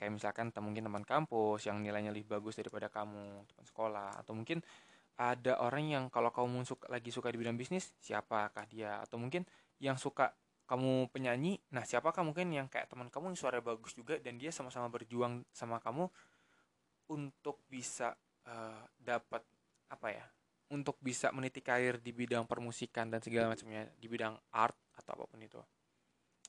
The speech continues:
Terus kalau aku sendiri ada beberapa teman aku, kan aku juga, eh, ngikutin bisnis, itu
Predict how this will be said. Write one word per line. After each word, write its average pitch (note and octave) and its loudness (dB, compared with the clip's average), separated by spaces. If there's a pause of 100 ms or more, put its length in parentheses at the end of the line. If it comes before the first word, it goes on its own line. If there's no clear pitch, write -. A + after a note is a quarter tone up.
(800)
Terus - 2 (640)
kalau B2+ 10
aku B2+ 4
sendiri B2+ 0 (720)
ada B2+ 0
beberapa A2+ 6
teman A2 -6
aku, A#2 -12
kan A2+ -12
aku A2+ -16
juga, A2 -10 (160)
eh, G#2+ -16
ngikutin G#2 -20
bisnis, A#2 -14 (100)
itu C#3+ -2